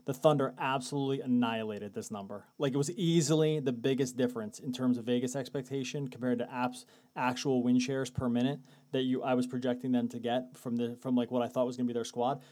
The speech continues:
with the, obviously the only question mark being around with the, you know, the motivation. But the thing is,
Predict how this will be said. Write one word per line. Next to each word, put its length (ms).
with 80
the, 80
obviously 340
the 140
only 480
question 420
mark 220
being 240
around 400
with 160
the, 140
you 80
know, 100
the 120
motivation. 640
But 80
the 60
thing 200
is, 220